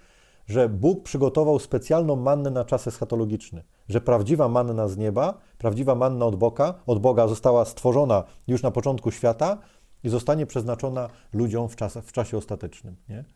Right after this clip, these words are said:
Więc ten temat chleba, który, o który człowiek prosi Boga z nieba, jest, y, naznaczony tą tematyką eschatologiczną i to epiousios wcale nie musi oznaczać powszedni,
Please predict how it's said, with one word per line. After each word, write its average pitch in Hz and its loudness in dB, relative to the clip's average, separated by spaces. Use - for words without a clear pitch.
Więc 117 -6
ten 127 -2
temat 180 0
chleba, 131 2
który, 123 0
o 131 -6
który 139 -2
człowiek 139 -2
prosi 151 -2
Boga 123 0
z 104 -8
nieba, 117 -4
jest, 143 -2
y, 131 -2
naznaczony 131 0
tą 123 -4
tematyką 123 -4
eschatologiczną 123 -4
i 120 -4
to 143 -2
epiousios 143 0
wcale 196 -4
nie 180 -2
musi 143 -4
oznaczać 127 -6
powszedni, 98 -8